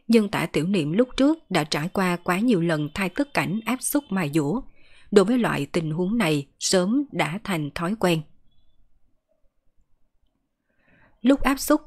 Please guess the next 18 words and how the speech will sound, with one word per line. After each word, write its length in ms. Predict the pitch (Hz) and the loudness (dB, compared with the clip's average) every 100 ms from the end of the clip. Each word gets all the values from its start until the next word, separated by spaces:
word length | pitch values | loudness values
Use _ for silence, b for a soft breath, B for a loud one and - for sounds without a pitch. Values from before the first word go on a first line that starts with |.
| - | -2
thai 160 | 214 | -2
tức 220 | 190 285 | 0 -2
cảnh, 280 | - 151 196 - _ _ _ | 0 -2 -4 -10 _ _ _
mặc 160 | 220 196 | 0 2
dù 280 | 180 180 170 | 2 4 4
có 140 | 214 | 2
thiên 220 | 269 226 196 | 2 2 2
địa 160 | 156 | 0
chi 180 | 156 208 | 0 0
lực, 300 | 190 165 - _ - | 2 0 -2 _ -2
còn 260 | 202 175 | 2 2
có 120 | 185 | 0
phượng 280 | 269 185 156 | 0 0 0
mạch 220 | 185 - | -2 -2
chi 120 | - 196 | 0 2
lực 320 | 190 - - | 2 -2 0
cường 180 | 190 156 | 0 2
áp 260 | 247 294 | 0 -4